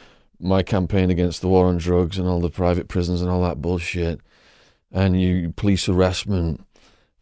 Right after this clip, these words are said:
I think it's, it's a good, um, message to, 'cause you got such a big audience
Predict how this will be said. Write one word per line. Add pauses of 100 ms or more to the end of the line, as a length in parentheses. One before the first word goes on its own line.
(180)
I
think
it's,
it's
a
good,
um, (400)
message (360)
to, (720)
'cause
you
got
such
a
big
audience